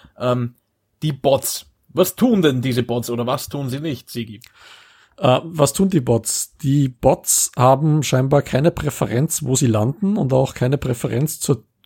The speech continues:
Speaker 2: Teamzugehörigkeit. Die springen scheinbar random raus und landen irgendwo. Auch mitten in der Wiese. Ich hab einen Bot in, in, an unserer letzten Matches gehabt,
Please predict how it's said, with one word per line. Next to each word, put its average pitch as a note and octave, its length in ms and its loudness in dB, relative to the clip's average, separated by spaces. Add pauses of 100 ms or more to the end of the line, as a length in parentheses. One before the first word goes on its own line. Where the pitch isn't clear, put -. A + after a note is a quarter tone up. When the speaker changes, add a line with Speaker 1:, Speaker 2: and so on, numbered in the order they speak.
(140)
Speaker 2:
Teamzugehörigkeit. B2 1120 0 (920)
Die C3 80 0
springen D3 320 0
scheinbar C3+ 320 4
random D3 380 0
raus A2+ 580 -4 (100)
und C3 160 -2
landen C3+ 400 0
irgendwo. B2 640 0 (440)
Auch B2+ 160 0
mitten D#3 240 -2
in C#3 60 2
der C3 140 2
Wiese. B2+ 260 2
Ich G#2 80 0
hab B2 140 -2
einen A#2 160 -2
Bot - 360 -6
in, C#3 280 -6
in, C#3 240 -6
an C3 160 -4
unserer C#3 240 -2
letzten - 320 -6
Matches B2 320 -4
gehabt, - 260 0